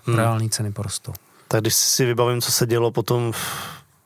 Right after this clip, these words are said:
Speaker 1: druhý půlce roku dvacet jedna a první půlce dvacet dva, tak doufám, že to nezopakujem.
Speaker 2: Hmm.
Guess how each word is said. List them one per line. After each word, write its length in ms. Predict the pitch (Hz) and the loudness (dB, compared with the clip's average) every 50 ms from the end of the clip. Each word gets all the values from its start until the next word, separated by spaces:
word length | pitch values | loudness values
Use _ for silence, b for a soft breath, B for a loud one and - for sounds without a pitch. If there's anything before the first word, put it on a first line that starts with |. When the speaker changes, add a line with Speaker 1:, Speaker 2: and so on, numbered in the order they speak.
| _ _ - | _ _ 0
Speaker 1:
druhý 260 | 117 117 110 117 113 | 0 0 2 0 -2
půlce 340 | - 120 117 110 - - 117 | -2 -2 -2 0 0 0 0
roku 200 | 113 110 - 127 | 0 0 0 0
dvacet 340 | 117 113 113 - 123 107 120 | 0 2 2 0 0 2 0
jedna 400 | 113 104 110 113 117 117 113 117 | 0 0 2 2 2 4 4 2
a 360 | - - - 113 113 110 110 | 2 2 2 2 2 2 0
první 320 | - 113 110 110 113 113 | 0 -2 -2 0 -2 -4
půlce 340 | 104 - 113 107 - - 117 | -2 -2 -2 -2 0 0 0
dvacet 280 | 107 107 107 - - 117 | 0 2 2 2 0 2
dva, 340 | 107 104 104 104 107 107 - B B B B B B B B B B B B B B B B B B B B B B B B B B _ _ | 2 4 4 4 2 2 -2 B B B B B B B B B B B B B B B B B B B B B B B B B B _ _
tak 140 | - 113 110 | 0 0 2
doufám, 280 | 107 104 - - 117 107 | 2 0 -2 -2 -2 -2
že 80 | 104 | -2
to 100 | 104 - | -2 0
nezopakujem. 560 | 104 104 98 101 95 104 - 131 131 98 - 143 | 0 0 0 0 0 0 0 2 2 2 2 0
Speaker 2:
Hmm. 100 | 151 | -2